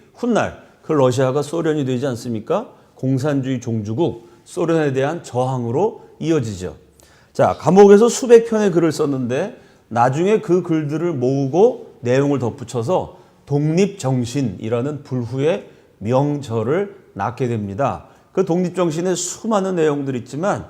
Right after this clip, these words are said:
마지막에 독립정신 실천 육 대 강령이 있습니다. 이 육 대 강령이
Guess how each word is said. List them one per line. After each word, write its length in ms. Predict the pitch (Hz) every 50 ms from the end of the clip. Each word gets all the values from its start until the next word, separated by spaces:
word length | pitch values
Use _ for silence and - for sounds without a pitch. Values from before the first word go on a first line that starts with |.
| - - _ _ _
마지막에 600 | 117 127 151 165 190 202 196 175 139 131 95 82 82 - -
독립정신 800 | 139 143 165 175 180 180 175 180 - 185 165 160 151 147 160 151
실천 600 | 151 - 170 151 - - 190 214 247 240 - - - - _ 117
육 340 | 117 139 151 147 - - -
대 280 | 190 175 175 180 175
강령이 520 | - - 131 131 160 185 208 214 190 165 143
있습니다. 420 | 123 - - 123 107 98 85 85 - - _ _ _ _ _ _
이 100 | 151 160
육 160 | 175 175 -
대 120 | 214 196
강령이 800 | - 143 139 147 156 156 160 156 156 185 226 185 117 - -